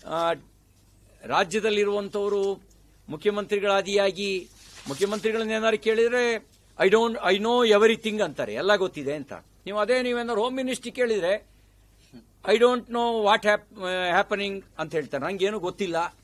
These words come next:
ಏನ್ ನಡೆದಿದೆ, ಏನ್ ನಡೀತಾ ಇದೆ ಅನ್ನೋದನ್ನ ಅದು ಅವ್ರು ಹೇಳ್ತಾರೆ." ಇನ್ನ ನೀವು ಉಪಮುಖ್ಯಮಂತ್ರಿಗಳಿಗೆ ಕೇಳಿದ್ರೆ, "ಯಾವನ್ ಹೇಳ್ದನ್ನು ನಟ್ಟು ಬೋಲ್ಟು ಟೈಟ್ ಮಾಡ್ತೀನಿ" ಅಂತಾರೆ. ಇದು ಈ ಪರಿಸ್ಥಿತಿ.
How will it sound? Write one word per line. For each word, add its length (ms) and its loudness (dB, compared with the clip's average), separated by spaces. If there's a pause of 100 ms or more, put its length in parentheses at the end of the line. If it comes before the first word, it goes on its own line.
(400)
ಏನ್ 200 0
ನಡೆದಿದೆ, 460 0
ಏನ್ 200 -4
ನಡೀತಾ 280 -4
ಇದೆ 280 -2 (380)
ಅನ್ನೋದನ್ನ 380 -8
ಅದು 260 -2
ಅವ್ರು 180 2
ಹೇಳ್ತಾರೆ." 420 -6 (640)
ಇನ್ನ 200 -4 (680)
ನೀವು 180 -2
ಉಪಮುಖ್ಯಮಂತ್ರಿಗಳಿಗೆ 880 -2
ಕೇಳಿದ್ರೆ, 400 4
"ಯಾವನ್ 280 4
ಹೇಳ್ದನ್ನು 600 2
ನಟ್ಟು 220 2
ಬೋಲ್ಟು 300 0
ಟೈಟ್ 280 -2
ಮಾಡ್ತೀನಿ" 340 -6
ಅಂತಾರೆ. 380 -10 (560)
ಇದು 160 -8
ಈ 140 -6
ಪರಿಸ್ಥಿತಿ. 600 -10